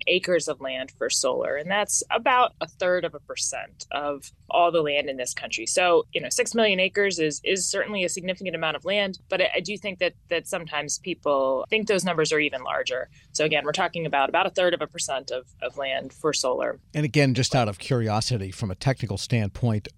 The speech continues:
Speaker 2: are developments happening in these square mirrored types of panels such that maybe it would take one acre at some point to generate the power that two acres would require, you know, ten years ago?
Speaker 1: Yes, efficiencies of the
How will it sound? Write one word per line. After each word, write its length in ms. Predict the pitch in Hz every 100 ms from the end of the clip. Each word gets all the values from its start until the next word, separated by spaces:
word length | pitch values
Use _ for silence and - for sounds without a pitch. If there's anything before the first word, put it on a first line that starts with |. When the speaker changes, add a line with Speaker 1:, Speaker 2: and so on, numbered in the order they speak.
| _
Speaker 2:
are 180 | 135 117
developments 680 | 104 113 117 131 127 117 -
happening 600 | - 123 - 110 107 107
in 240 | 110 113 101
these 280 | 101 95
square 760 | - - - 120 113 110 104 98 -
mirrored 560 | 151 131 117 104 98 - -
types 260 | 120 - -
of 120 | -
panels 540 | - 131 120 107 - - - - -
such 320 | - 123 -
that 240 | 113 101
maybe 460 | 127 120 110 104 101 - - -
it 100 | 85
would 160 | 107
take 280 | - 120 -
one 280 | 117 110 151
acre 520 | 120 110 113 107 110
at 160 | 101 -
some 180 | 127 113
point 340 | - 110 107 -
to 220 | - 107
generate 580 | 95 92 127 113 104 101
the 80 | -
power 380 | - 113 104 101
that 200 | 82 -
two 160 | 240
acres 380 | 151 107 92 90
would 120 | 101
require, 600 | 95 104 127 107 98 95 - - _ -
you 60 | 104
know, 100 | 87
ten 240 | - 135
years 240 | 123 139
ago? 300 | 120 80 82 -
Speaker 1:
Yes, 400 | 196 220 214 -
efficiencies 880 | 170 247 - 247 226 233 202 190 175
of 200 | 175 165
the 180 | 165